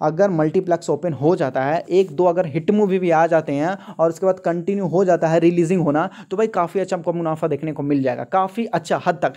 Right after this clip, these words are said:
लेकिन आजकल तो मुझे लगता है कि सब ऑनलाइन ही होने लगा, सब कुछ ऑनलाइन ही होने लगा, सही है, इंटरनेट के बेस पे। तो ये चीज़ों में आपको तब प्रॉफिट देखने को मिलेगा जब लोग मल्टीप्लेक्स में जाएंगे, है कि नहीं? आप सुबह में कोलगेट करते हो,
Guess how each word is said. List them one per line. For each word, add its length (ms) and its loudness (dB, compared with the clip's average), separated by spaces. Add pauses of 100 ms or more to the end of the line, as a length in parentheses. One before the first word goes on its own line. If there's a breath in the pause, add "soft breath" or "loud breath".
(240 loud breath)
लेकिन 160 0
आजकल 400 0
तो 120 0
मुझे 140 0
लगता 180 0
है 60 -2
कि 60 0
सब 180 2
ऑनलाइन 300 2
ही 40 0
होने 220 0
लगा, 240 0
सब 200 -4
कुछ 180 0
ऑनलाइन 260 0
ही 60 -2
होने 160 0
लगा, 180 -2
सही 180 0
है, 80 0
इंटरनेट 320 -2
के 100 -2
बेस 280 2
पे। 120 -6 (260 loud breath)
तो 80 -2
ये 220 2
चीज़ों 240 -2
में 120 0
आपको 240 0
तब 160 0
प्रॉफिट 300 2
देखने 240 -2
को 80 -4
मिलेगा 260 0
जब 200 0
लोग 240 2
मल्टीप्लेक्स 460 -2
में 140 -4
जाएंगे, 540 0 (440 soft breath)
है 120 2
कि 60 0
नहीं? 140 -2 (200 loud breath)
आप 120 2
सुबह 200 2
में 120 4
कोलगेट 340 4
करते 240 2
हो, 200 6